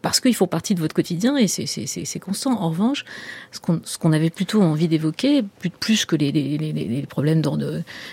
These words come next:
euh, financier ou autre, ou de la promiscuité qu'il y a, qu'il y a dans cet appartement, euh, bah, évidemment, si vous êtes à neuf dans un H L M, ça fait tout de suite du, du bruit, ça fait tout de suite du, du désordre. Mais c'était, euh, euh, c'est ce, ce, ce manque qu'on peut ressentir quand,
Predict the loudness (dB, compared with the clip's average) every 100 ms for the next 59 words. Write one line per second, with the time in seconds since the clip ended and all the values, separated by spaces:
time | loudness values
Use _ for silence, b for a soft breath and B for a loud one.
0 | B -10 -4 0 0 0 0 2 2 2
1 | 4 2 0 -6 -6 -2 0 0 0 -4
2 | 2 4 4 0 -4 -2 -2 -2 -2 -4
3 | -4 -2 0 2 2 2 -2 -4 -8 -4
4 | 0 2 2 0 -2 -4 -2 -2 0 -2
5 | -4 -8 -6 -4 -4 -2 -2 -2 -4 -6
6 | -6 -2 -4 0 0 2 0 0 2 4
7 | 2 0 -2 -2 -2 -2 -2 0 2 2
8 | 4 4 2 0 B B B B B 4
9 | 6 4 4 4 4 4 2 -2 B B
10 | B B B B 0 2 2 0 0 0
11 | 2 0 2 0 0 2 6 8 8 6
12 | 4 6 6 4 4 6 4 4 4 4